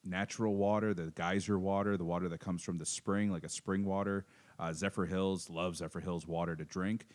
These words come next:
It has a lot of minerals in it, and it's gonna create a lot of off flavors in your beer. Um, you wanna use something where it's, uh, purified water, nothing added back in. It's not distilled. It is drinking water,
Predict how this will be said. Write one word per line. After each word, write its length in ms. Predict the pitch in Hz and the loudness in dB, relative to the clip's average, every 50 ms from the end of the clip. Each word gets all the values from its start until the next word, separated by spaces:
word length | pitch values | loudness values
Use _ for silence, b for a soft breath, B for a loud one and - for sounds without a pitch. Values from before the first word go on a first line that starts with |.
| - - _ _ - | -20 -20 _ _ -12
It 40 | |
has 180 | 90 101 117 120 | -6 -4 -2 -2
a 40 | 123 | 0
lot 180 | 113 110 107 101 | 2 2 2 2
of 60 | 90 | 2
minerals 540 | 85 85 90 95 98 87 80 78 78 - - | 0 2 2 2 2 2 0 -2 -6 -8 -10
in 80 | 80 | -10
it, 160 | 73 71 71 - - | -10 -10 -10 -10 -10
and 100 | 95 87 | -8 -8
it's 120 | 82 - - | -8 -4 -4
gonna 160 | 101 95 95 | -2 -2 -2
create 300 | - - - 98 95 85 | -4 -2 -2 -2 -2 0
a 20 | 90 | -2
lot 160 | 87 87 87 | -2 -4 -4
of 60 | 82 - | -4 -4
off 280 | - 87 92 92 - - | -2 -2 -2 -2 -2 -4
flavors 340 | - 90 87 82 82 80 78 | -4 -2 -2 -2 -4 -6 -6
in 80 | 82 | -6
your 120 | 82 78 76 | -6 -6 -6
beer. 420 | - 85 85 90 98 104 107 104 - - - - - - - | -4 -2 0 2 2 2 2 0 -6 -14 -20 -20 -20 -12 -4
Um, 420 | 98 90 87 80 78 73 73 71 - _ _ - | -2 0 0 0 0 -2 -6 -8 -12 _ _ -8
you 140 | - 95 95 | -2 0 4
wanna 200 | 98 113 123 135 | 4 6 6 6
use 220 | 123 113 117 107 | 4 4 2 2
something 540 | - - 107 104 104 - 110 110 110 104 101 - | 2 2 0 0 2 2 2 2 4 2 2 0
where 200 | 95 90 82 82 | 0 -2 -2 -2
it's, 200 | 78 - - - | -4 -8 -8 -8
uh, 120 | 78 76 - | -8 -10 -8
purified 520 | - - 107 107 104 98 - 107 95 92 87 | -4 0 2 4 4 4 2 2 2 2 2
water, 420 | 90 87 92 95 98 101 98 87 | 2 2 4 4 4 2 2 0
nothing 440 | 90 90 90 90 90 - 98 95 95 - | 0 -2 -2 -2 -2 -2 -2 -2 -2 -4
added 360 | - 90 87 90 90 87 82 | -4 -4 -2 -2 -2 -2 -2
back 260 | - 87 82 82 - | -2 -4 -4 -2 -2
in. 220 | 98 101 110 117 113 - - _ - | -2 0 0 0 -2 -4 -8 _ -10
It's 220 | 90 90 - - | -10 -8 -6 -2
not 280 | - 95 101 123 143 - | 0 2 2 2 0 -2
distilled. 640 | - 123 - - - 113 110 117 123 160 175 160 - | -4 -6 -4 -4 0 2 2 2 2 0 -4 -6 -6
It 100 | - 90 | -6 -2
is 200 | 90 98 104 95 | 0 0 0 -2
drinking 420 | - - 95 95 104 104 - 120 117 | -4 -2 0 0 0 0 0 0 0
water, 400 | 117 120 131 143 160 170 165 | 2 2 2 2 2 0 0